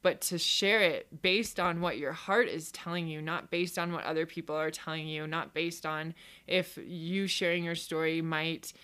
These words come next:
activate someone else, which is something I've moved through a lot of trying not to be insensitive to my birth parents or to my adoptive parents or to anyone who's,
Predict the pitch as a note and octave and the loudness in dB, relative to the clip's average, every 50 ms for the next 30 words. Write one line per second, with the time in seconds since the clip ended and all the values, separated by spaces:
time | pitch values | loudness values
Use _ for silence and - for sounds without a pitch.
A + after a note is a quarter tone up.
0 | - - - _ - - E3 F3+ E3+ - F#3+ E3+ F3 F3 E3 - - - - E3+ | -20 -20 -18 _ 2 4 4 4 4 2 -2 0 2 2 0 0 -2 -2 -2 -2
1 | E3 E3 D#3+ D#3 C3 C#3 D#3 D#3 D#3 E3 E3 - - - D#3+ D#3 - D#3 - - | 0 -2 -2 -2 -2 -2 0 0 0 -2 -4 -6 -6 -6 -6 -6 -8 -8 -8 -8
2 | D#3+ D#3 D3 D#3 D#3 - - D3 D3 D#3+ D#3+ D3+ D#3+ D#3+ D#3+ D#3 D3 - - E3 | -8 -6 -6 -8 -6 -4 -2 0 0 0 -2 -2 -2 -4 -4 -4 -6 -8 -8 -6
3 | D#3 D#3 D3+ D3 C#3 C#3 C3+ C#3+ D#3 D#3 - - - C#3+ C#3+ - - - - D3+ | -4 -4 -4 -4 -4 -2 0 0 0 0 -2 -4 -8 -10 -12 -12 -10 -8 -6 -4
4 | C#3 C#3+ D3 D3 D3 C#3+ C#3+ C3+ - - - - - - D#3 D3 C#3 D3 D3 D3 | -4 -4 -6 -6 -6 -6 -6 -8 -8 -10 -12 -10 -6 -6 -4 -4 -4 -6 -8 -10
5 | - - - - - - - - _ _ _ _ _ _ _ _ _ _ _ - | -12 -20 -20 -20 -20 -20 -20 -20 _ _ _ _ _ _ _ _ _ _ _ -20
6 | - - - - F3 F3 F#3 F3+ F3 E3 D#3+ - - D#3 D#3 D#3+ - - D#3+ E3 | -20 -14 -10 -6 -2 0 2 2 2 0 0 -4 -4 -6 -4 -4 -4 0 2 2
7 | D#3+ D#3+ E3 D#3+ - - E3 D#3 D3+ D3+ D#3+ D3+ - - C#3 D3 D#3+ - - - | 2 2 2 -2 -6 -6 -4 -2 -2 -2 -4 -4 -4 -4 -4 -4 -4 -8 -10 -10
8 | - E3+ D3+ D3+ D#3 D3+ D#3 D#3 D#3+ E3 - - D#3 C#3+ D3 C#3+ - - D#3+ D3 | -6 -4 -2 0 0 0 -2 -2 -4 -6 -6 -6 -6 -6 -6 -6 -8 -8 -8 -6
9 | C#3+ C#3+ C#3 C#3+ C#3 - C3+ C3 - - D3+ D3 - - E3 E3 D3 D3 D3 D3+ | -6 -6 -6 -6 -4 -4 -4 -4 -4 -6 -8 -10 -8 -8 -6 -4 -2 -2 -2 -4
10 | D3+ D3+ D3+ D#3+ - C#3+ C#3 C#3 C#3 - - - - D3 C#3+ D3 D3+ D3 D3 D3 | -6 -6 -8 -8 -8 -6 -6 -8 -8 -10 -10 -10 -8 -8 -6 -6 -8 -8 -10 -10
11 | D3 D3 D3+ D#3+ E3 F3+ F#3 F3+ - _ _ _ _ - D3+ D#3 D3 - - - | -10 -8 -8 -6 -6 -6 -8 -10 -14 _ _ _ _ -14 -12 -12 -12 -12 -14 -16
12 | - - - - - D#3+ E3 D#3+ D#3 D3+ - - - - - - | -18 -18 -16 -12 -6 -4 -4 -4 -4 -6 -10 -14 -12 -12 -12 -12